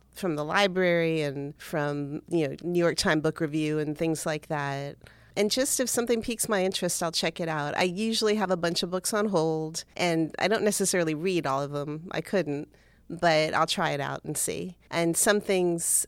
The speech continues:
you know, lend themselves well to review. There have been a couple books that were just kind of dark or, for whatever reason,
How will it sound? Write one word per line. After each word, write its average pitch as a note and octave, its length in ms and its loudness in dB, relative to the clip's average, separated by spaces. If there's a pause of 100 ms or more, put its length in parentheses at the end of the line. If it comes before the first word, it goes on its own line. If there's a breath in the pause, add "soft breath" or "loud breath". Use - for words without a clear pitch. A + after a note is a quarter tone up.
(160)
you F#3+ 140 4
know, E3+ 100 4
lend E3+ 300 4
themselves E3 480 0
well D#3 280 0
to D#3 180 -2
review. D3 680 -6 (400 loud breath)
There C4+ 240 2
have G4+ 80 4
been F#4+ 140 2
a C4 60 2
couple G#3+ 320 2
books F3+ 400 0
that D#3+ 360 0 (200)
were E3 200 -2
just D#3 340 -2
kind E3 240 -2
of D3 140 -8
dark D3 460 -2
or, C#3 480 -4
for F#3+ 140 -2
whatever F#3 440 2
reason, D3+ 720 -4